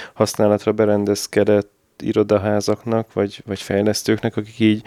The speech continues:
komplett rendszereket adnak bérbe, akár csak három hónapra, vagy egy fél évre, a, azzal szemben ott fog állni az, hogy mondjuk lehet, hogy valaki egy kicsit hosszabb időre bérli, de ő neki igenis szüksége van mondjuk egy erős arculatra.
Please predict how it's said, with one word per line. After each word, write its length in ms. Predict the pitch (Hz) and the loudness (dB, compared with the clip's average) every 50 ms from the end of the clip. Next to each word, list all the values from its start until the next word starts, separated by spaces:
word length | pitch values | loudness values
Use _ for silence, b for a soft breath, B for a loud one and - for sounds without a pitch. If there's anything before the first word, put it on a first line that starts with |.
| B B B B B B B _ | B B B B B B B _
komplett 440 | - 113 113 101 - 104 98 - | 0 0 2 2 0 0 0 0
rendszereket 600 | - 107 104 104 98 - - 101 101 - - 98 - | 0 0 0 0 0 0 0 0 0 0 -4 -2 0
adnak 380 | 110 104 101 98 98 98 98 | 0 0 2 0 -2 -2 -2
bérbe, 540 | 98 101 101 98 98 101 104 104 101 101 107 | 0 2 2 2 0 0 0 2 2 2 2
akár 420 | 101 - 101 101 - - 101 101 - | 0 -2 -4 -2 0 0 0 0 -2
csak 360 | - - 104 98 - - - - | -2 -2 -2 -2 -2 -8 -10 -6
három 320 | 98 95 98 110 110 110 | -4 -2 -2 -2 -2 -2
hónapra, 580 | 107 117 117 117 117 117 - - 127 123 127 B B B B B B B B B B B B _ | -2 0 0 0 0 -2 -2 -2 0 0 -2 B B B B B B B B B B B B _
vagy 180 | - 101 101 101 | -2 0 2 2
egy 140 | 101 101 - | 0 -2 -2
fél 240 | - 113 107 107 110 | -2 -2 0 2 2
évre, 440 | 117 117 120 123 131 127 127 127 | 0 0 0 0 0 0 2 0
a, 440 | 120 - - - 113 110 110 110 110 | -2 -2 -2 0 2 2 4 2 2
azzal 360 | - - 107 110 107 107 107 | 0 0 -2 -2 0 0 0
szemben 400 | 107 - - 113 110 110 110 107 | 0 0 -2 -2 0 0 0 0
ott 260 | 107 104 - _ - - | 0 -2 -4 _ -16 -18
fog 260 | - - - 101 104 | -14 -6 -4 0 0
állni 320 | 104 101 104 104 107 107 104 | 2 2 2 2 2 2 4
az, 300 | 101 98 101 - - - | 2 2 0 -2 -4 -2
hogy 180 | - 110 104 107 | -2 -2 -2 -2
mondjuk 320 | 107 104 104 107 104 - | -2 -2 -2 -4 -2 0
lehet, 220 | 107 107 101 95 | 0 0 0 0
hogy 140 | - 110 107 | -2 -4 0
valaki 360 | 101 101 101 101 101 - - | 0 2 2 2 0 0 -2
egy 120 | 104 101 - | -2 -2 -2
kicsit 280 | - - - - - | -6 -8 -8 -8 -6
hosszabb 360 | - 113 113 - - 123 120 127 | -6 -6 -6 -4 -4 -4 -4 -4
időre 300 | 123 120 123 123 123 120 | -2 0 0 0 2 2
bérli, 260 | 123 123 120 120 123 | 0 0 0 0 0
de 100 | 117 117 | 0 0
ő 200 | 113 110 110 110 | 0 0 0 -2
neki 280 | 110 110 - - 110 | -4 -6 -6 -6 -6
igenis 260 | 107 104 104 104 104 - | -4 -2 -4 -4 -4 -6
szüksége 420 | - - - - - - 107 107 | -8 -8 -10 -6 -4 0 0 2
van 140 | 104 107 104 | 2 2 0
mondjuk 280 | 104 104 101 104 101 | 0 -2 -2 -2 0
egy 140 | - 104 101 | 0 0 2
erős 300 | 104 98 98 98 - - | 4 4 4 2 2 2
arculatra. 760 | 98 90 90 - - - 104 98 95 - - - - 110 113 | 4 4 2 2 0 0 0 0 0 -2 -6 -8 -10 -10 -10